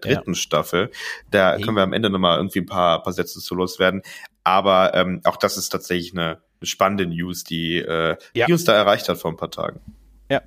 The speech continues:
Speaker 2: aber wir haben ja auch ein paar andere noch gesehen. Wir haben den, den Schädel von General Martok gesehen, von Gul Dukat haben wir
Speaker 1: Sag
Speaker 2: den
Speaker 1: mal,
Speaker 2: Schädel gesehen.
Speaker 1: bei, bei den
Speaker 2: <laughs>
Speaker 1: Ferengi, da war ich auch so ein bisschen,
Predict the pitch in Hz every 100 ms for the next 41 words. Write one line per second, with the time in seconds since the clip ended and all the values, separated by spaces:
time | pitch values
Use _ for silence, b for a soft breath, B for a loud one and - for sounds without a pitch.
0 | B B 117 117 117 143 127 117 110 135
1 | 143 127 117 110 131 139 107 104 104 104
2 | 104 98 117 117 113 110 101 101 101 101
3 | 131 139 120 117 110 110 117 117 - 101
4 | 104 98 98 - 123 139 117 113 117 113
5 | 110 113 110 110 101 107 107 104 - 120
6 | 117 135 135 - - 135 - 151 143 143
7 | 131 165 120 151 - - - 113 113 117
8 | - - 127 - 123 123 123 123 117